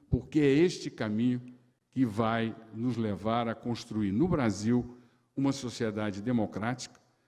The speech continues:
com instituições fortes e, sobretudo,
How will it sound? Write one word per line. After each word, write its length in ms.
com 140
instituições 1040
fortes 760
e, 80
sobretudo, 920